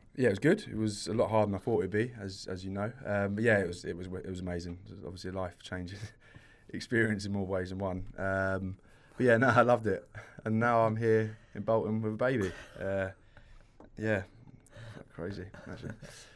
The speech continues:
<laughs> No, I mean, it's just, like, random, innit? If you'd said, "Right, what are you gonna get from The Apprentice?"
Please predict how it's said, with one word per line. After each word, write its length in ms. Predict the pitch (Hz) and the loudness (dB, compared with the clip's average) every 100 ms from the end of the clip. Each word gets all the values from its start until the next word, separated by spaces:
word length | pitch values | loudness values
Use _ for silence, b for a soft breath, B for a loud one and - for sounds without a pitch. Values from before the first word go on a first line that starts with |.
| B - - | B -10 -4
<laughs> 1200 | 196 - 110 - - 107 - 107 - 104 107 98 - 202 - 160 196 151 - 151 - - B 240 202 | -4 -2 -4 -2 -4 -4 -4 -4 -4 -6 -8 -8 -16 -18 -8 -2 -2 4 6 8 6 6 B 2 8
No, 140 | 135 | 12
I 120 | 117 | 12
mean, 180 | 113 113 | 12 8
it's 100 | 101 | 4
just, 160 | 107 113 | 0 4
like, 220 | 98 90 | 4 4
random, 300 | 104 101 90 | 2 2 2
innit? 180 | 104 98 | 0 0
If 80 | 107 | -2
you'd 120 | 95 | 0
said, 220 | 113 104 | 0 6
"Right, 140 | 113 | 6
what 180 | 107 160 | 6 4
are 40 | 165 | 2
you 60 | |
gonna 120 | 160 | 4
get 160 | 147 - | 6 4
from 80 | 120 | 2
The 40 | |
Apprentice?" 400 | 120 135 92 87 | 0 0 0 -8